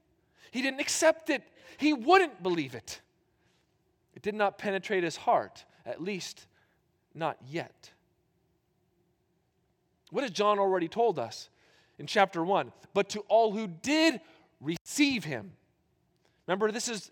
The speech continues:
Nicodemus's problem, right? "But you, Nicodemus, do not receive our testimony." But John has already said, "But to all who did receive him," that is, who did receive Christ, who what?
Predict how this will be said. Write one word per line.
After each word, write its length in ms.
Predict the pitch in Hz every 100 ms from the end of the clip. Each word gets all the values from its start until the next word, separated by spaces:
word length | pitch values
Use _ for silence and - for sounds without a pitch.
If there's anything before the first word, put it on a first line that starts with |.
| -
Nicodemus's 680 | 202 214 202 233 208 208 185
problem, 440 | - 208 170 120
right? 320 | 135 165 214 _ _ - - -
"But 140 | 202 175
you, 540 | 170 269 294 185 208
Nicodemus, 560 | 202 196 190 196 214 - - -
do 140 | 214
not 320 | 208 247 247
receive 760 | 233 - - 285 254 170 190 190 - - -
our 320 | 214 220 220
testimony." 840 | 220 233 240 - 214 165 131 110 104 _ _ _ - 170
But 120 | 160
John 260 | 202 226
has 180 | 226 180 -
already 380 | 220 214 208 196
said, 340 | - 262 214
"But 120 | 185
to 100 | 226
all 240 | - 226 214
who 140 | 220
did 500 | 160 190 311 339 311
receive 560 | 269 - - 208 190 185
him," 340 | 180 175 214 - _ _ _ _ _ _ _ _ _ _ _ -
that 120 | 180
is, 160 | 208
who 80 | 220
did 300 | 170 220 330
receive 440 | 302 - 285 247 185
Christ, 540 | 226 190 202 214 - _
who 120 | 214
what? 260 | 208 170